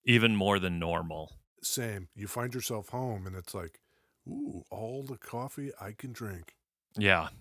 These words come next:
Speaker 1: I told you I haven't been out of the house in greater than two weeks.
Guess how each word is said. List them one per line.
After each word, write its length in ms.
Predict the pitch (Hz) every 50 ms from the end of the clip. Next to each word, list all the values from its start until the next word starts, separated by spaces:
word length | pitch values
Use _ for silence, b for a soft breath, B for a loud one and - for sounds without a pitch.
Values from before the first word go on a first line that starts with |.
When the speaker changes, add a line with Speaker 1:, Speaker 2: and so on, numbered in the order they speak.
| - -
Speaker 1:
I 140 | 95 98
told 380 | 98 - 110 107 107 107 101 101
you 440 | 101 95 95 92 90 87 87 85 82 - _ _ _ -
I 100 | - 98
haven't 240 | 95 98 98 98 90
been 120 | - 95 92
out 140 | 90 87
of 60 | 90 87
the 60 | 85
house 400 | 80 - 87 85 82 82 - -
in 320 | - 90 87 82 82 80 - -
greater 360 | - - 87 85 85 90 85
than 260 | 82 87 82 82 82 -
two 160 | - - 98 82
weeks. 540 | 82 82 76 - - - - - - -